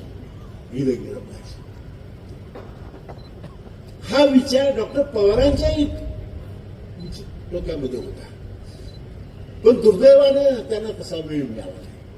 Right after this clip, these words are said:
मी म्हटलं, आपल्या गुरुनी जे मिशन डोळ्यासमोर ठेवलं होतं, ते आपण उचलूया. आणि गेले साठ वर्ष मी या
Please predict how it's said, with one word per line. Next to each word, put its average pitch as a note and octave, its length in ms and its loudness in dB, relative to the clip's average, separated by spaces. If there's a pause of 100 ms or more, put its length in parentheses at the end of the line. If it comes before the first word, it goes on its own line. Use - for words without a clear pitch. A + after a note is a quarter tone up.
(1160)
मी G3+ 140 0
म्हटलं, A3+ 280 2
आपल्या C4 300 4
गुरुनी A#3 720 2 (480)
जे G#3+ 380 8 (640)
मिशन F#3 440 0
डोळ्यासमोर D3 640 -4
ठेवलं A#2+ 340 -6
होतं, - 280 -12 (800)
ते G#4+ 60 6
आपण D#4 380 -2
उचलूया. B3+ 460 4 (2250)
आणि B2+ 140 -4 (120)
गेले F3+ 280 2
साठ F#3 560 -6
वर्ष C#3+ 380 -4
मी D3+ 420 -4
या C3+ 320 -4